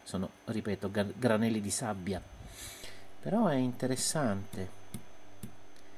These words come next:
è interessante guardare questi che sembrano dei massi giganteschi, con, vedete, tracce di qualcosa di giallo che luccica,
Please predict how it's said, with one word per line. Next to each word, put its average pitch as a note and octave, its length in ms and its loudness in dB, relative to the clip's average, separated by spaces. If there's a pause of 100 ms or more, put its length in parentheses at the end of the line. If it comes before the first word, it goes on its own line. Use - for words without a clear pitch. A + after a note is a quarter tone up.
(400)
è A2+ 60 -6
interessante A#2 920 0
guardare G2+ 680 -2 (1040)
questi A#2 300 -2
che - 120 -6
sembrano G#2 480 2
dei G2+ 180 0
massi A2+ 640 2
giganteschi, G#2+ 960 -2 (1040)
con, G2+ 640 0
vedete, A2+ 500 -2
tracce B2 840 0 (920)
di A2 200 -6
qualcosa A#2 640 2
di G#2+ 200 2
giallo B2 440 6
che G#2+ 160 0
luccica, G#2+ 720 0